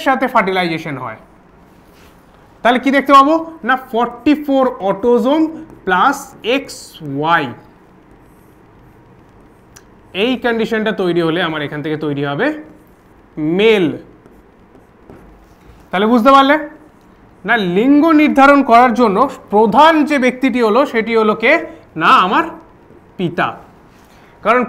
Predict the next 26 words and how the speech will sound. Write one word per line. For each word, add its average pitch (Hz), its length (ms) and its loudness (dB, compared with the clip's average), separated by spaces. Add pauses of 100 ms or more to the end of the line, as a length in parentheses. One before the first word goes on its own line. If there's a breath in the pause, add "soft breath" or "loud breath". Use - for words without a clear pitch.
(140)
পিতারই 302 460 4 (100)
দুটি 254 180 0 (120)
পৃথক 269 360 2
পৃথক 277 260 4 (100)
গ্যামেট 240 260 2 (100)
তৈরি 220 260 6
হচ্ছে, 185 220 -2 (440 soft breath)
সে 247 80 0 (100)
পৃথক 277 320 0
পৃথক 294 240 2 (100)
গ্যামেট 247 240 2 (100)
তৈরি 247 180 -2 (120)
হওয়ার 262 320 4 (100)
কারণেই 240 340 0 (120)
দুটি 208 180 -6 (200)
আলাদা 220 340 0
আলাদা 202 220 0 (120)
ধরনের 151 340 -2 (380 loud breath)
লিঙ্গ 175 260 0 (160)
আমার 247 180 -2 (300)
তৈরি 165 240 -2 (280)
হচ্ছে। 156 280 -6 (440 soft breath)
এর 285 160 2
ক্ষেত্রে 285 320 0
কিন্তু 277 200 -4 (320)
একটা 190 220 -4